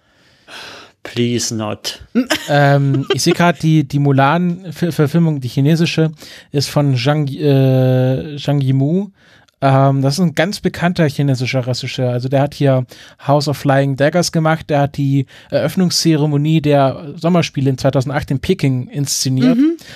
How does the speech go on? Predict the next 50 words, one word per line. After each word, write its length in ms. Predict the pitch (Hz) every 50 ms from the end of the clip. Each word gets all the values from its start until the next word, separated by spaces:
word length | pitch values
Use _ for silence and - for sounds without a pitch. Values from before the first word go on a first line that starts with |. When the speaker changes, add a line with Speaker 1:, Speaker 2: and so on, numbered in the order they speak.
| - -
Speaker 2:
Das 160 | 151 147 147
ist 260 | 170 - - - -
einer 260 | - 156 175 170 160
der 180 | 135 143 143 143
ganz, 300 | 147 151 160 170 - -
also 180 | 151 135 131 139
es 100 | 127 -
ist 240 | 147 135 - - -
einer 240 | - 139 143 151 147
der 100 | 143 135
ganz 220 | 147 156 170 - -
großen 360 | - 151 156 147 - 151 139
chinesischen 680 | - - 143 135 139 143 139 135 147 135 - - 139 131
Regisseure. 720 | - 131 - - 127 - - 143 143 131 123 120 - -
Also 260 | 123 123 127 127 123 - _ _ - - - - -
deswegen 400 | - 131 - - 160 151 156 151
Speaker 3:
Ja. 160 | 151 180 180 175 147
Speaker 2:
verwundert's 500 | - - - 143 139 160 165 156 - 151
mich 120 | 151 151
auch 60 | 151 156
nicht, 160 | 160 - -
dass 120 | 143 -
das 140 | 156 143 -
gute 180 | - 160 - 139
Bewertung 380 | 139 127 139 139 139 151 143 117
bekommen 440 | 131 - - - 131 127 123 117
hat. 200 | 127 131 - - _ _ _ _ _ _ _ _ _
Speaker 3:
Ja, 160 | 175 185 196
ja, 220 | 202 208 202 - 175
auch 100 | 214 -
die 180 | - 226 208
Hauptdarstellerin 880 | 208 240 233 - - 226 220 - - - 202 214 208 190 196 196 202 202
hat 200 | 202 190 196 -
irgendwie 960 | - - 190 196 202 196 170 190 185 190 190 190 190 185 190 180 - - 196 -
zig 300 | - - 233 220 - -
Preise 480 | - - - - 185 190 196 214 202 208
dafür 360 | 185 180 180 - - 185 175
gekriegt, 540 | 175 180 185 - - - 180 175 - - -
dass 160 | 180 175 -
sie 140 | - 180 170 170
die, 180 | 175 - - 185
also 220 | 175 180 180 170
wie 80 | 180 190
sie 240 | 165 175 185 175 165
die 80 | 180 175
Mulan 460 | 175 170 175 170 165 170 175 170 170
gespielt 460 | 165 - _ - 175 87 - 165 -
hat 220 | 170 170 165 -
und 160 | - 170 165 -
so. 360 | - - - - - 170